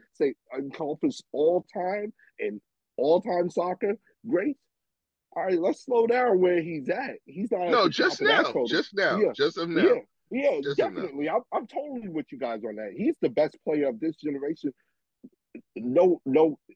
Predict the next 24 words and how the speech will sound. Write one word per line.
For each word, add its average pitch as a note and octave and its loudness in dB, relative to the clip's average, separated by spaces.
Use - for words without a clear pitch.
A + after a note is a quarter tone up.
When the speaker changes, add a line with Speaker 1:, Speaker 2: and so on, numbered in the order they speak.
Speaker 1:
ifs, F#3 0
ands, E3 0
or A#2 0
buts D3+ -8
about E3 -4
it, - -12
in A#2+ -2
my C#3+ -4
opinion. A2 -6
Like, A2 -6
hey, D#3+ 0
Ronaldo C#3 2
and B2+ -2
Neymar, F#3+ -2
y'all F#3 -2
can't D4 -4
even, F3 0
y'all G3+ 0
shouldn't F#3 -4
even D3+ -4
be C#3+ -6
discussed - -12
with C#3 -2
him, F#2+ -10